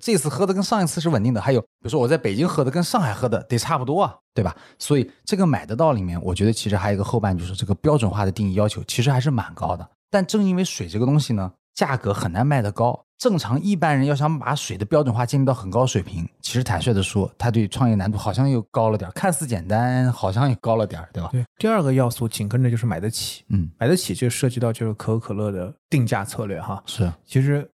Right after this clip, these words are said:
Speaker 2: 长期来看，我们觉得可乐是一直采取的低价的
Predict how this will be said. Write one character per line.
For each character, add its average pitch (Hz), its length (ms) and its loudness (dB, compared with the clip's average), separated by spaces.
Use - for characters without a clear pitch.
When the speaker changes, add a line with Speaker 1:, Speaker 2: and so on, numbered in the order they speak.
Speaker 2:
长 135 200 2
期 170 120 2
来 123 120 2
看， 117 200 0
我 101 60 0
们 92 80 -2
觉 107 120 0
得 110 160 0
可 - 180 -4
乐 101 140 2
是 117 160 -2
一 120 120 2
直 98 380 -8
采 - 200 -4
取 98 140 -10
的 98 220 -12
低 120 140 2
价 104 200 -2
的 104 180 -12